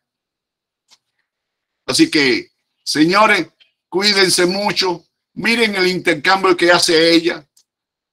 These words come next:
Así que cuídense mucho, miren la clase treinta y ocho veces, porque es de la única manera, hasta para los nuevos. Los nuevos tienen que ver clases nuevas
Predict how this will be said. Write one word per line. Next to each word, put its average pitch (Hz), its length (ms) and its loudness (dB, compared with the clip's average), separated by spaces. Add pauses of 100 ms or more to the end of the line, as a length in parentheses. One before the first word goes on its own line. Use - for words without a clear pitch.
(800)
Así 143 280 0
que 127 440 0 (360)
cuídense 180 420 4
mucho, 180 320 -4
miren 185 340 0
la 180 120 2
clase 175 380 0
treinta 160 300 0
y 160 40 4
ocho 165 300 2
veces, 156 400 -6 (400)
porque 139 380 -2
es 147 100 -2
de 160 80 0
la 147 100 2
única 156 320 0
manera, 143 240 -2 (100)
hasta 147 280 -2
para 147 160 0
los 147 200 0
nuevos. 160 380 0 (280)
Los 170 280 0
nuevos 226 360 4
tienen 196 260 -10
que 170 100 2
ver 143 180 0
clases 151 420 -4
nuevas 180 340 -2